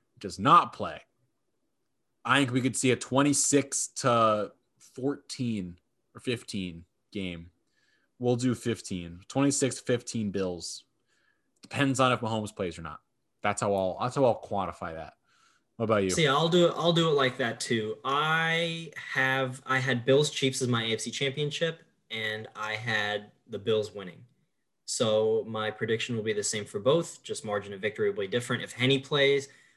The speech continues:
Speaker 2: I'm gonna go Bills thirty-one, Chiefs twenty.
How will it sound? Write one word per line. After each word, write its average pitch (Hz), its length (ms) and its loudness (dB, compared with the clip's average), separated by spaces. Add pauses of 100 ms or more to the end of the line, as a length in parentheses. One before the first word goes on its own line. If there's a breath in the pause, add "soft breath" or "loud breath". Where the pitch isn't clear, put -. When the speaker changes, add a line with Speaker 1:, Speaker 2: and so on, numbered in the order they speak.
(280 soft breath)
Speaker 2:
I'm 104 140 -10
gonna 101 200 -10
go 98 200 -4
Bills 110 440 0
thirty-one, 131 680 -2
Chiefs - 680 -4 (340 soft breath)
twenty. 147 460 0